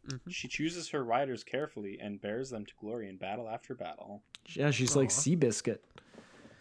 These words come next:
Speaker 1: She's a
Speaker 2: Yeah.
Speaker 1: trust-, trusty horse. <laughs>
Speaker 2: <laughs>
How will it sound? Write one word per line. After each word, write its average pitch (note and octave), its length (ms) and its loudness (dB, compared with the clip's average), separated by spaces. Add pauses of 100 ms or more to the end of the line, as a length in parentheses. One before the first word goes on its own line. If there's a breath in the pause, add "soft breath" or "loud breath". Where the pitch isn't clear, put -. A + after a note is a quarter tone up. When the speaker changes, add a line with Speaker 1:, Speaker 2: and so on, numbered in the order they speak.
(140)
Speaker 1:
She's D3 160 -6
a B2+ 60 -6
Speaker 2:
Yeah. - 120 -4
Speaker 1:
trust-, - 260 -6 (140)
trusty - 340 -2
horse. C3+ 460 0
<laughs> - 1160 0
Speaker 2:
<laughs> - 0 -